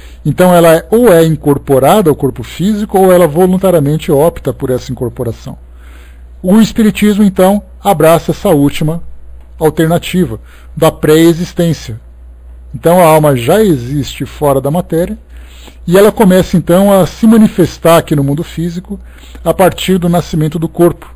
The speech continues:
a partir da geração do corpo, onde a alma então encarna. Nós falamos encarnação, não ainda a reencarnação. O que que significa encarnar? Que é o nome que muitas vezes nós falamos,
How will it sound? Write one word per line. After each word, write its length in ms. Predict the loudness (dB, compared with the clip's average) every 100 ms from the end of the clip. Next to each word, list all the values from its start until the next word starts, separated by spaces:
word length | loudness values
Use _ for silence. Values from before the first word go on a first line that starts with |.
| -18
a 60 | -8
partir 260 | -8 -6
da 100 | -4
geração 460 | -2 -2 -2 -4 -8
do 80 | -8
corpo, 420 | -4 -4 -6 -14 -20 -20 -16 -2
onde 240 | 0 4
a 80 | 4
alma 240 | 4 2
então 480 | 0 0 0 0 -4 -2
encarna. 680 | -2 2 2 2 2 -4 -8 -16 -20 -20 -20 -20 -20 -20 -20 -20 -20 -20 -20 -20 -20 -8
Nós 180 | -6 -4
falamos 380 | -4 -2 -2
encarnação, 720 | -2 -2 -2 -2 -4 -4 -6 -8 -20 -18 -4
não 340 | 0 2 4
ainda 320 | 4 2 2
a 40 | 2
reencarnação. 800 | 2 0 0 0 0 -4 -6 -8 -14 -20 -20 -20 -20 -8
O 20 |
que 120 | -6
que 80 | -6
significa 500 | -2 2 2 0 0
encarnar? 640 | 2 2 2 4 2 0 -2
Que 60 | -2
é 20 |
o 40 |
nome 220 | 0 0
que 140 | -2 0
muitas 340 | 0 2 0
vezes 320 | 0 -2 -2
nós 220 | -4 -4 -2
falamos, 560 | 0 0 0 -4 -10